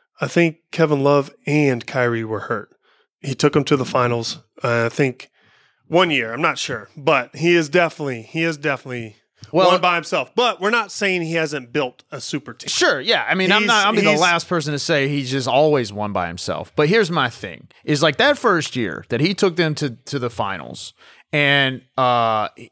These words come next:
Speaker 2: in Cleveland, which, granted, this is, like, fifteen years ago now, um,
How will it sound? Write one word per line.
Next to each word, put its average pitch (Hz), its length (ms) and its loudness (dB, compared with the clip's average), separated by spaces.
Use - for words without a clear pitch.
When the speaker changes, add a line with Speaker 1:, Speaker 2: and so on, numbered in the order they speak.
Speaker 2:
in 139 200 -6
Cleveland, 113 760 -4
which, 147 240 -4
granted, 180 300 4
this 208 180 2
is, 202 140 2
like, 190 160 4
fifteen 175 420 -2
years 151 240 0
ago 98 200 -4
now, 92 520 -8
um, 107 460 -2